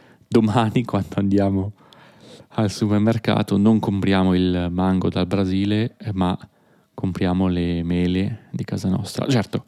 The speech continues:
se mi ascoltate dal Brasile, ragazzi, compriamo il mango del Brasile, non compriamo le mele italiane, <laughs> ok?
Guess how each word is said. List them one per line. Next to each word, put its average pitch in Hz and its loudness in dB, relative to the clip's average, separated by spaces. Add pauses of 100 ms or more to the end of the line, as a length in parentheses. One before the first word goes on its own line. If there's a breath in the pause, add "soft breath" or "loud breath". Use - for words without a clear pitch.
(160 soft breath)
se - 0 (140)
mi 101 0
ascoltate 95 -2
dal 92 2
Brasile, 101 2
ragazzi, 98 0 (440 soft breath)
compriamo 92 2 (340 soft breath)
il 90 0
mango 87 2
del 87 0
Brasile, 90 0 (240 soft breath)
non 95 2
compriamo 90 -2 (380 loud breath)
le 98 -2
mele 90 -2 (460 soft breath)
italiane, 101 -2 (180)
<laughs> - -20
ok? 101 0